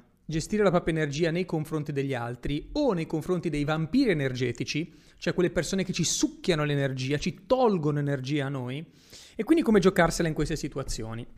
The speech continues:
Adesso mi bevo una tazza di caffè, appunto parlando di energia, questo è uno dei miei segreti, litri di caffè nero ogni giorno, e chiacchieriamo un po' su che cosa ne è emerso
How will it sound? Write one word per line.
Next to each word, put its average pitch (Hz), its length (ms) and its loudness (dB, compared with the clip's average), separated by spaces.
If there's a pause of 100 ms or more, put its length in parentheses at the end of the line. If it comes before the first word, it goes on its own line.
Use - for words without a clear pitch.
Adesso 202 640 0 (680)
mi 160 160 -2
bevo 247 180 2
una 170 140 4
tazza 165 320 -2
di 151 80 0
caffè, 151 520 -6 (540)
appunto 151 380 -4
parlando 151 320 0
di 143 80 0
energia, 127 460 -2
questo 143 240 -2
è - 20 0
uno 139 80 -2
dei 131 100 -2
miei 127 160 -4
segreti, 135 800 -6
litri 190 600 4
di 135 100 0
caffè 143 320 -4
nero 127 540 -6 (2250)
ogni 196 260 4
giorno, 139 720 -2 (340)
e 339 320 2
chiacchieriamo 269 440 0
un 208 120 2
po' 240 120 2
su 233 140 -6
che 175 100 -4
cosa 208 220 -2
ne 170 160 -2
è 156 40 -2
emerso 147 720 -6